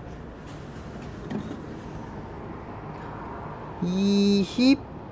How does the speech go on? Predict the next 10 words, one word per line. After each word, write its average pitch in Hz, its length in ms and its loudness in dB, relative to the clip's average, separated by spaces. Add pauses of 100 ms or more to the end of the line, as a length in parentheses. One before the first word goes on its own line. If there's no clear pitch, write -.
(920)
이십삼 202 1200 4 (220)
점 202 240 10
오 156 140 8
도인가? 190 340 8 (160)
거의 196 160 10 (180)
이십삼, 240 580 4 (460)
삼 - 380 4
도가 233 220 10 (100)
조금 269 480 6
넘었네. 165 540 8